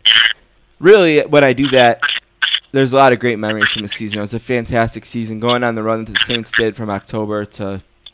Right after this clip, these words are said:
January. It was, it was fantastic. As a broadcaster, your season's over now. What are you gonna take away from this last season?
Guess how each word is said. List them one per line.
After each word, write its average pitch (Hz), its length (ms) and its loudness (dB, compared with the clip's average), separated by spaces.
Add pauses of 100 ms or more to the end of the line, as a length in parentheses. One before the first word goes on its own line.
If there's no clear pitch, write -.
(200)
January. 104 520 -4
It - 20 -4
was, 101 200 -6 (140)
it 139 40 2
was 135 180 2
fantastic. 107 760 -6 (280)
As 180 160 6
a 233 60 2
broadcaster, 151 800 4
your 120 200 0
season's 160 500 -6
over 135 280 -2
now. 98 280 -6 (520)
What 185 200 2
are 247 40 -2
you 240 120 -2
gonna 202 200 -2
take 135 360 -4 (120)
away 127 280 0
from 113 380 -2
this - 400 -8
last 117 360 0
season? 107 440 -6